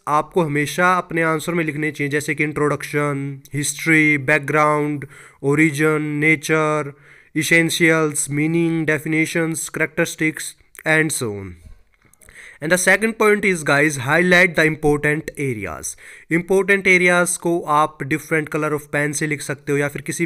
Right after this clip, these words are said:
पेन से अंडरलाइन कर सकते हो, गाइस। उससे टीचर का ध्यान डायरेक्ट इंपॉर्टेंट एरियाज पे जाता है और वे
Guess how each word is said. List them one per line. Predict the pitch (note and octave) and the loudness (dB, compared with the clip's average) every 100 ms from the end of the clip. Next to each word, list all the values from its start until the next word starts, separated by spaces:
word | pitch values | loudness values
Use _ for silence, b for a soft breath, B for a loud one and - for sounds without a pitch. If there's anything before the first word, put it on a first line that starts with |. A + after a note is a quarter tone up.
| D#3+ | -2
पेन | D#3 D#3 | -2 -2
से | D#3 | -4
अंडरलाइन | D3+ D3 C#3 C#3+ D#3 E3 | -4 -4 -2 0 0 -2
कर | C3+ | -6
सकते | - - A#2 | -8 -12 -8
हो, | A2+ | -6
गाइस। | B2 C3 - B B B B | -6 -8 -12 B B B B
उससे | E3 - F3 F3 F3+ F3+ _ | -6 0 4 4 4 0 _
टीचर | E3 D3+ E3+ E3+ | -8 -4 -2 0
का | F3+ | 0
ध्यान | C#3 C#3+ D#3+ D3 | 0 -2 -2 -2
डायरेक्ट | D3 D#3 D3+ | 0 -2 -2
इंपॉर्टेंट | D#3 D3+ D3 E3 D#3 | -6 -4 -4 -4 -6
एरियाज | C#3+ C#3+ D3 D3+ - | -4 -2 -2 -2 -4
पे | D#3+ | -4
जाता | C3+ - B2 | -4 -4 -2
है | D3+ | -2
और | - D3 D#3+ D#3+ | -2 -4 -4 -4
वे | D#3 | -2